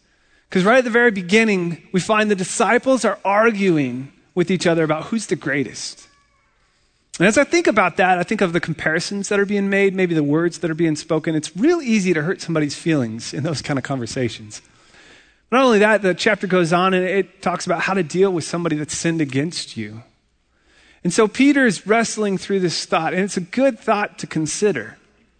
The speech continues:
as he comes into this. I'm not sure what all of his motivation was going into it, but he puts a good question out there for all of us. So after he asks this, he also throws out an answer.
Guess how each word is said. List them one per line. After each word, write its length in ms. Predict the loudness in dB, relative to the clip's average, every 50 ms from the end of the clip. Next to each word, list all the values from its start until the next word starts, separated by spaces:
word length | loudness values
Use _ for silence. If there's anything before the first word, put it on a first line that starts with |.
| _ _ _ _
as 100 | -2 -2
he 60 | -2 0
comes 300 | 0 0 0 0 0 0
into 180 | 0 0 0
this. 200 | 0 -2 -4 -2
I'm 100 | 0 0
not 200 | 2 0 0 -2
sure 180 | -2 -2 0 0
what 220 | 2 2 4 4
all 140 | 4 4 4
of 80 | 2 0
his 120 | -2 -2
motivation 640 | 0 0 0 0 0 0 0 0 0 -2 -4 -4
was 440 | -2 -2 -2 -2 -4 -6 -10 -14 -16 -18 _ _ _ _ _ _
going 180 | -2 0 2 4
into 280 | 2 2 2 0 0 0
it, 120 | 0 -2 -8 _ _ _ _ _ _ _ _
but 120 | 0 0 0
he 40 |
puts 180 | 2 0 -2 -4
a 60 | -2
good 180 | -2 -2 -4 0
question 300 | 0 -2 -2 0 -2 -4
out 100 | -4 -2
there 80 | -4
for 200 | -4 -2 -2 0
all 140 | 0 0 0
of 100 | -2 -4
us. 280 | -6 -10 -12 -16 -18 -20 _ _ _ _ _ _ _ _ _ _ _ _ _ _ _ _ _ -20 -18 -18 -14 -2
So 140 | 2 2 2
after 160 | 4 4 2
he 100 | 2 2
asks 400 | 2 4 2 2 0 -2 -8 -4
this, 300 | 0 0 0 0 0 0
he 100 | 0 0
also 600 | 0 0 -2 -4 -2 0 2 2 2 2 0 -6 -12
throws 380 | -20 -8 -4 -2 -2 0 0 0
out 140 | 0 0
an 60 | 0 2
answer. 500 | 0 0 0 -2 -6 -8 -8 -8 -12